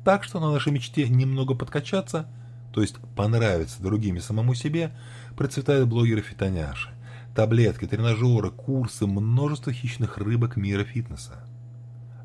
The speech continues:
Результаты, о котором говорит их реклама, получат далеко не все.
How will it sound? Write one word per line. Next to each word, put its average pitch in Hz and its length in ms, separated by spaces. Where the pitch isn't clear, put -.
Результаты, 80 500
о - 20
котором 76 260
говорит 78 260
их - 120
реклама, 82 400
получат 82 560
далеко 92 500
не 76 120
все. - 340